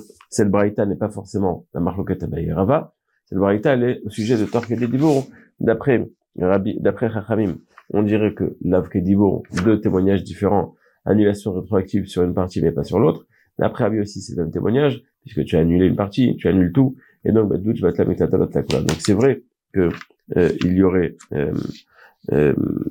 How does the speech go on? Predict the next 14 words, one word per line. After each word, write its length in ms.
Bechté 500
Douyot, 360
c'est-à-dire 400
quand 80
c'était 260
en 120
deux 220
temps, 280
là 100
je 60
suis 100
d'accord 280
avec 200
vous, 240